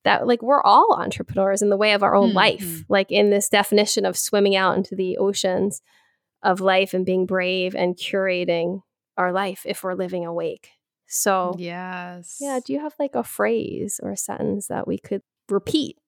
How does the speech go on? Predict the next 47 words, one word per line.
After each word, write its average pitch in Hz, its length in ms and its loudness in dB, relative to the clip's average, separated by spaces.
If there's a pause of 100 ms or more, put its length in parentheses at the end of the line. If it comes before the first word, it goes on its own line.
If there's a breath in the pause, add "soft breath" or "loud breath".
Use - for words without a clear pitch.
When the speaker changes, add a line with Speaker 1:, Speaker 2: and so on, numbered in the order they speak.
(160)
Speaker 1:
that - 180 -4
M 220 60 0
P 240 60 4
three 262 40 6
Speaker 2:
Yeah. 214 440 6
Speaker 1:
we 196 100 -2
could - 200 -8
repeat - 500 -6
and, 196 280 -6
uh, 190 300 -10 (600)
help - 320 -8
ourselves 190 440 -2
when 190 120 -8
our 185 100 -6
minds 190 380 -8
get 180 260 -6
unruly 185 580 -8
or 180 200 -10
we 196 180 -12
get 175 300 -8 (480 soft breath)
unfocused? - 720 -10 (680)
Speaker 2:
Yeah, 226 380 0
you 254 120 0
know, 269 100 -2
this 311 200 -4
phrase 311 320 -4
has 220 120 -4
been 180 220 -8
with 180 200 -12
me 170 300 -6
since, - 540 -10 (840)
I 165 140 -6
don't 139 160 -8
know, - 140 -16
probably 185 240 -2
college. - 440 -2
It's 165 140 -4
been 208 140 -4
with 180 180 -6
me 156 100 -4
a - 80 -8
long 147 280 -4
time. 139 420 -4 (600 soft breath)
"This 208 320 2
too 175 300 -2
shall 151 280 0
pass." 127 580 -6